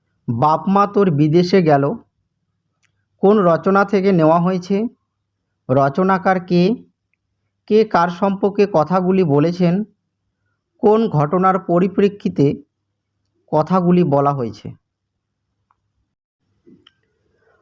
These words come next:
আলোচ্য উদ্ধৃতিটি আলো নাটক থেকে নেওয়া হয়েছে।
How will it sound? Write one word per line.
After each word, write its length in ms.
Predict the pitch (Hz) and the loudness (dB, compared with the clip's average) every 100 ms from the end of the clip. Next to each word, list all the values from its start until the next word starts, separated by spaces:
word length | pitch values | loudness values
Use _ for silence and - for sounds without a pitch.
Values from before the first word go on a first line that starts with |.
| _ | _
আলোচ্য 760 | - 147 185 202 - 226 226 - _ _ _ | -2 0 -2 -6 0 0 0 -4 _ _ _
উদ্ধৃতিটি 920 | 170 156 127 196 196 220 170 143 226 - _ _ _ _ _ _ _ _ - _ _ _ | -2 0 0 0 2 0 2 0 0 -8 _ _ _ _ _ _ _ _ -20 _ _ _
আলো 540 | 143 139 156 196 214 - | 0 0 0 -2 -2 -2
নাটক 460 | 160 147 143 196 202 | 0 0 0 -4 -4
থেকে 220 | 202 196 | -2 0
নেওয়া 240 | 180 143 156 | 2 2 2
হয়েছে। 480 | 170 180 180 185 | 2 0 0 -4